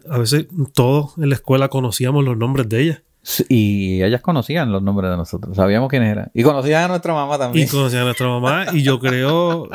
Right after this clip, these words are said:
Speaker 1: no, yo creo que, que
Speaker 2: Era la hermandad.
Speaker 1: la, la, yo creo que ahora que traes esos recuerdos, cuando me pongo a pensar, yo digo,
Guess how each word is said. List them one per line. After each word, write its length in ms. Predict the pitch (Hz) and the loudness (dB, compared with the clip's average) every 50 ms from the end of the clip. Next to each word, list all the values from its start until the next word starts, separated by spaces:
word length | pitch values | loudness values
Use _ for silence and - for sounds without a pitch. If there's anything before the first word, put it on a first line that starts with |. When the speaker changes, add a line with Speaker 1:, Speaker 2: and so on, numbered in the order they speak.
| 160 135 127 143 | -12 -12 -12 -8
Speaker 1:
no, 220 | 143 123 120 113 117 135 - 104 104 - 139 139 - - - - 151 151 | -4 -2 -2 -2 -2 -4 -8 -10 -12 -14 -14 -14 -16 -18 -16 -8 -2 2
yo 240 | 123 117 120 113 107 | 4 4 4 4 2
creo 260 | 120 113 117 120 120 | 0 0 0 0 -2
que, 400 | 113 - 143 151 160 160 156 143 | 0 0 0 0 2 0 -2 -2
que 120 | - 143 131 | -2 0 0
Speaker 2:
Era 160 | 113 120 127 | 2 2 2
la 80 | 127 117 | 2 0
hermandad. 480 | 110 107 104 101 87 85 92 87 - _ - - - - - - | 0 -2 -4 -6 -4 -4 -4 -6 -6 _ -20 -20 -20 -20 -10 -2
Speaker 1:
la, 240 | 170 156 147 151 - - - 127 - - - - | 0 2 2 2 2 -2 -8 -14 -16 -18 -18 -16
la, 180 | 131 131 - - - - - - - - | -16 -14 -14 -12 -14 -14 -16 -8 0 4
yo 160 | 135 120 120 | 4 4 6
creo 160 | 127 139 147 | 4 2 2
que 180 | 165 175 160 151 127 131 127 | 2 2 2 2 0 0 2
ahora 240 | 123 131 135 147 147 | 2 2 4 2 2
que 80 | 165 156 | 2 2
traes 220 | 175 170 170 175 | 2 2 2 2
esos 180 | 165 180 185 175 | 2 0 0 0
recuerdos, 460 | 175 165 185 202 202 180 170 160 - _ | 0 -2 -2 -2 0 0 -2 -2 -4 _
cuando 260 | - 131 127 131 127 127 | -2 -2 0 0 0 0
me 140 | 127 113 | -2 -2
pongo 160 | - 127 131 139 | -2 0 0 0
a 40 | |
pensar, 300 | 139 165 160 - 190 190 180 | 2 0 0 2 0 0 2
yo 120 | 160 147 | 0 0
digo, 280 | 143 143 143 139 120 | 0 2 0 0 -2